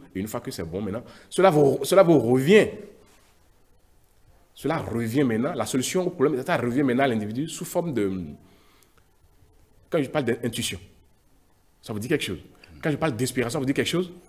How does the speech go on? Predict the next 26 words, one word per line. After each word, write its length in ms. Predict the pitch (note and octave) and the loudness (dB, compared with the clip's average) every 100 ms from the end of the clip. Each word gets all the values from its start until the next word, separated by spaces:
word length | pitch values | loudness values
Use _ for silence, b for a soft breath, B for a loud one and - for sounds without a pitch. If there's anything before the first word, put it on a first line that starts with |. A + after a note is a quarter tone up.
| - | -8
Au 60 | |
fait, 180 | A3 D4 - - - - b b b _ - _ | -2 -2 -4 -12 -20 -20 b b b _ -20 _
il 80 | F3+ | -2
arrive 140 | D#3+ | 0
des 80 | C#3 | -2
moments 240 | A2 A#2 C#3 | -2 -2 -4
où 100 | D#3 F#3 - | -6 -12 -10
vous 200 | - C#3+ | -4 -2
voulez, 360 | C3 G#2+ A#2+ B2+ | -2 -2 -2 -2
euh, 240 | G#2 D#2 - - _ _ | -6 -12 -16 -20 _ _
vous 60 | A#2+ | -2
avez 100 | B2 | 0
un 60 | |
problème. 260 | A#2+ - - - - - _ _ b b b b _ | -2 -8 -14 -20 -20 -20 _ _ b b b b _
Vous 80 | - | -10
cherchez 280 | - G#2 B2+ | -6 -6 -6
la 60 | |
solution, 320 | F#2 F2+ E2+ F#2+ | -8 -10 -10 -10
vous 80 | |
vous 60 | B2+ | -8
concentrez, 300 | A#2+ G#2 C3+ | -8 -6 -4
vous 80 | G#2+ | -4
ne 40 | |
voyez 180 | F2+ F2 | -4 -8
pas. 140 | E2 - - _ _ | -10 -16 -20 _ _
Et 160 | D#3 | -12